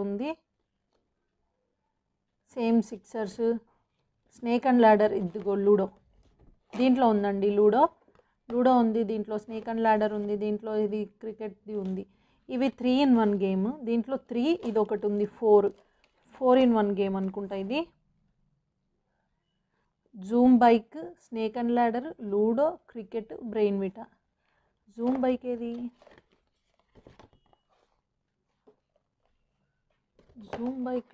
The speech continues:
లేదు కదా. ఇవేంటండి అన్నీ ఒక్కొక్క దాంట్లో ఒక్కొక్కటి miss అవుతున్నట్టున్నాయి. జూమ్ బైక్ లేదు దీంట్లో. స్నేక్ అండ్ ల్యాడర్ ఉంది, లూడో ఉంది, నెక్స్ట్ ఇది కూడా ఉంది, క్రికెట్ ఉంది, but అది మాత్రం లేదు. So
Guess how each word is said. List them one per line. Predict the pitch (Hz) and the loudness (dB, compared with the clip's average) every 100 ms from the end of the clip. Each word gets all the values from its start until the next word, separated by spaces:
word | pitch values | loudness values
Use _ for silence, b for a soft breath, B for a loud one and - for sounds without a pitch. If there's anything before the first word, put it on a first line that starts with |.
| 214 | -6
లేదు | 226 240 226 | -6 -6 -8
కదా. | 214 220 214 _ _ _ _ _ _ _ | -10 -12 -14 _ _ _ _ _ _ _
ఇవేంటండి | 240 226 220 240 226 226 | -8 -6 -4 -2 0 0
అన్నీ | 214 220 220 | 0 0 -2
ఒక్కొక్క | 214 220 - 226 | -4 -10 -10 -8
దాంట్లో | 220 233 226 | -6 -2 -4
ఒక్కొక్కటి | 220 208 202 233 220 | -4 -10 -10 -8 -10
miss | 214 233 | -10 -8
అవుతున్నట్టున్నాయి. | 226 226 214 202 202 202 240 240 196 | -8 -8 -10 -10 -12 -12 -10 -12 -6
జూమ్ | 226 233 | -2 0
బైక్ | 233 226 220 | 0 -2 -2
లేదు | 208 190 208 | -2 -2 -4
దీంట్లో. | 208 220 277 - _ _ _ - | -6 -6 -8 -10 _ _ _ -12
స్నేక్ | 233 233 240 | -8 -4 0
అండ్ | 240 | 2
ల్యాడర్ | 233 220 226 226 | 2 0 -4 -2
ఉంది, | 226 247 226 | -2 0 0
లూడో | 220 220 226 220 | 0 0 -2 -2
ఉంది, | 220 240 262 - _ _ _ _ _ _ _ _ _ _ _ _ _ _ 233 | -4 -4 -4 -6 _ _ _ _ _ _ _ _ _ _ _ _ _ _ -12
నెక్స్ట్ | 220 - 254 | -12 -10 -6
ఇది | 233 214 | -4 0
కూడా | 220 214 | 0 0
ఉంది, | 208 202 | -2 -4
క్రికెట్ | 233 220 208 208 | -6 -4 -4 -4
ఉంది, | 202 202 _ _ _ - - _ - | -6 -8 _ _ _ -20 -20 _ -14
but | 226 226 | -6 -2
అది | 220 226 | 0 0
మాత్రం | 226 226 240 220 | -2 -2 -2 0
లేదు. | 214 247 339 _ _ _ _ _ _ _ - - _ | 0 -2 -6 _ _ _ _ _ _ _ -20 -20 _
So | 262 | -4